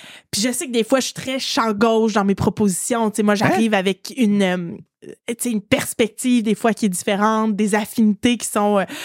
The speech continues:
Speaker 1: qui sont, euh, différentes, mais je ressens vraiment une grande, grande ouverture à,
Speaker 2: Mhm.
Speaker 1: à accueillir ça puis à, à traduire ça en, en gestes politiques.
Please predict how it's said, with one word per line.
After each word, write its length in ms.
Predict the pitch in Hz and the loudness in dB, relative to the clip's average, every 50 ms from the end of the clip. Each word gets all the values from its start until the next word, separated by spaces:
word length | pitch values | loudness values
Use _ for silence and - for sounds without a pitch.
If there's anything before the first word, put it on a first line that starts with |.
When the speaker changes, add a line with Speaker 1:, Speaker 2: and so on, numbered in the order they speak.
| - - - - - - | -12 -12 -12 -14 -12 -8
Speaker 1:
qui 120 | - - | -6 -6
sont, 260 | - 240 214 214 208 202 | -4 -2 -2 0 2 2
euh, 120 | 190 190 | 2 2
différentes, 560 | 185 180 - - 202 190 202 214 226 240 233 | 0 -2 -2 -2 0 2 2 2 2 2 0
mais 120 | 233 190 196 | 0 0 0
je 140 | 185 196 | 2 0
ressens 340 | 196 185 196 190 - - 208 202 | 0 0 -2 -2 0 0 0 2
vraiment 340 | 190 190 190 190 196 202 | 2 2 2 2 2 2
une 160 | 202 190 180 170 | 0 -2 -4 -4
grande, 320 | - 196 185 190 196 208 | -4 -4 -4 -2 -2 -2
grande 260 | 196 - 185 190 190 | 0 0 2 2 2
ouverture 500 | 180 180 175 175 - - - 202 190 190 | 2 2 0 -2 -4 -4 -2 -2 0 2
à, 200 | 196 170 180 175 | 0 0 0 0
Speaker 2:
Mhm. 60 | 170 185 | 0 0
Speaker 1:
à 120 | 190 208 190 | 2 0 0
accueillir 400 | 190 - - 202 190 185 175 - | -2 0 0 0 0 0 -4 -4
ça 280 | - - 202 196 190 190 | -4 0 2 2 2 0
puis 200 | - - - 180 | -2 -4 -4 -2
à, 100 | 170 165 | -2 -2
à 180 | - - 190 190 | -2 -2 -4 -4
traduire 500 | - - 196 185 175 180 196 190 190 - | -2 -2 -2 -2 -2 0 -2 -2 -2 -4
ça 500 | - - 202 196 196 190 185 175 - - - - - - - - | -4 0 2 2 4 4 2 0 -4 -8 -12 -16 -16 -10 -2 0
en, 60 | 202 | 0
en 20 | |
gestes 240 | 190 185 190 175 - | 2 2 0 -2 -2
politiques. 480 | - 196 180 - - - - - - | -4 -4 -4 -6 -8 -12 -14 -14 -14